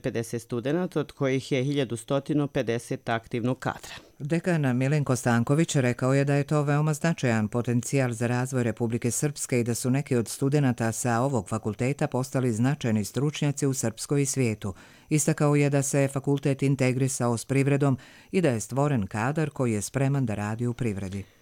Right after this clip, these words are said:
Speaker 1: Manifestacija Ličnost godine, dvanaesti po redu, organizacije nezavisnih novina, bit će održan danas u kristalnoj dvorani Hotela Bosna u Banja Luci s početkom u osamnaest časova uz direktan prenos na radioteleviziji Republike Srpske.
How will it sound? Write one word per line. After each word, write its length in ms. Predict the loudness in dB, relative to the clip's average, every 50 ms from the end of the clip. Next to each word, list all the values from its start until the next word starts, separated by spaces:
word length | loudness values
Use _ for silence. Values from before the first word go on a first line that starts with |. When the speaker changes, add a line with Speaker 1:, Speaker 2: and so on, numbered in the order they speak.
| _ _ _ _ -4
Speaker 1:
Manifestacija 800 | 0 2 2 2 2 2 0 2 2 2 2 2 2 2 0 0
Ličnost 400 | 0 0 -2 -2 0 -2 -2 0
godine, 460 | 0 0 0 0 0 0 0 0 0 0
dvanaesti 720 | 2 2 2 2 2 2 2 0 0 -2 -4 -2 -2 -2
po 160 | 0 0 2
redu, 380 | 2 4 2 2 2 0 2 2
organizacije 760 | 2 2 2 4 2 2 4 2 2 0 0 0 0 2 2
nezavisnih 600 | 2 2 0 0 -2 -2 -2 -2 0 0 0 2
novina, 380 | 2 2 4 4 4 2 2
bit 160 | 0 -2 -2
će 120 | 0 0 0
održan 440 | 0 0 -2 -2 0 2 2 2 2
danas 380 | 2 2 2 0 -2 -2 -2
u 120 | -4 -4 -2
kristalnoj 540 | -2 -2 -4 -2 -2 -2 -2 0 0 0
dvorani 440 | 0 0 0 0 2 2 2 2 0
Hotela 440 | -2 -2 -4 -4 -2 -2 0 0 0
Bosna 380 | 0 -2 -2 -2 -2 -2 -2 -2
u 20 |
Banja 240 | 0 0 0 0 0
Luci 320 | -2 -2 -4 -4 -4 -6
s 60 | -8
početkom 680 | -6 -8 -6 -2 0 0 0 0 0 0 0 2 2 2
u 40 | 2
osamnaest 520 | 0 0 0 0 2 2 0 0 -2 -2
časova 480 | -2 -2 -2 -2 -2 -2 0 2 2 2
uz 180 | 0 0 -2
direktan 600 | -2 -2 0 0 0 -2 -2 -2 -2 0 0 0
prenos 560 | 0 0 0 0 2 0 -2 -4 -6 -10 -4 -2
na 260 | 0 2 2 2 2
radioteleviziji 800 | 2 0 0 0 -2 -2 0 -2 0 0 -2 -2 -2 -2 -2
Republike 500 | -2 -2 -2 -4 -4 -4 -4 -4 -4 -4
Srpske. 420 | -2 -2 -4 -4 -6 -10 -14 -14